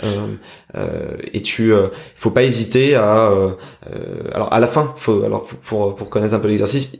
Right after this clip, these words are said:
à la fin, il faut que c-, quand même ça se résume sur des phrases extrêmement courtes, et c'est très difficile. Au départ, c'est tout à fait logique aussi, tu vois, de, d'écrire des pavés. Euh, moi, il m'est arrivé des fois en me penchant sur, euh, tu vois, genre, euh,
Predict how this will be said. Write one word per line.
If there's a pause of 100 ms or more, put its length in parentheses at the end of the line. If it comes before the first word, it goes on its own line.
(120)
à
la
fin,
il
faut
que
c-,
quand
même
ça
se
résume
sur
des
phrases
extrêmement
courtes, (320)
et
c'est
très
difficile. (580)
Au
départ,
c'est
tout
à
fait
logique
aussi,
tu
vois,
de,
d'écrire
des
pavés. (340)
Euh,
moi,
il
m'est
arrivé
des
fois
en
me
penchant
sur,
euh,
tu
vois,
genre, (400)
euh,